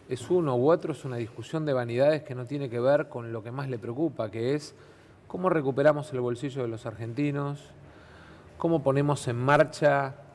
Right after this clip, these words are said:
la idea de que la producción y el trabajo reemplazan una economía donde ganó la especulación, donde ganó la timba financiera. Fíjese que el gobierno por estas horas habla de precios cuidados y el primer precio cuidado que anuncia es el del dólar.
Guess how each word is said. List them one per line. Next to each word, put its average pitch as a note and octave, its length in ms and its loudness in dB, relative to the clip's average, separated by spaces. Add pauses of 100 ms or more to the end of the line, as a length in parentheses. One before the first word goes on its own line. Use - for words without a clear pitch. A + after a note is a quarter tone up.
(340)
la B2+ 140 2
idea C#3+ 340 4
de C3 160 -2
que B2+ 80 -4
la A#2+ 100 -2
producción A#2+ 540 -6
y D3+ 40 -4
el C#3 120 -4
trabajo C#3+ 400 -2
reemplazan C#3 680 -4
una C3+ 160 -6
economía C#3+ 680 -4
donde B2 280 -4
ganó C3 180 -2
la C#3 80 -2
especulación, B2+ 840 -4 (200)
donde A#2+ 220 -8
ganó A#2+ 200 -4
la B2 120 0
timba C3 260 -4
financiera. A#2 680 -4 (580)
Fíjese D3 400 2
que D#3+ 60 6
el D3 100 6
gobierno D#3+ 680 4
por C#3 100 -6
estas C#3+ 360 -6
horas F#3+ 520 2 (840)
habla C#3 320 2
de C3+ 120 -2
precios D#3+ 440 -4
cuidados F#3 840 -4 (100)
y C3+ 80 -8
el C3 120 -4
primer D#3 320 -4
precio F3+ 300 -4
cuidado D#3 360 -2
que C#3 100 -6
anuncia F3+ 380 -8
es - 140 -10
el C3 100 -4
del C#3+ 140 -2
dólar. A#2+ 380 -4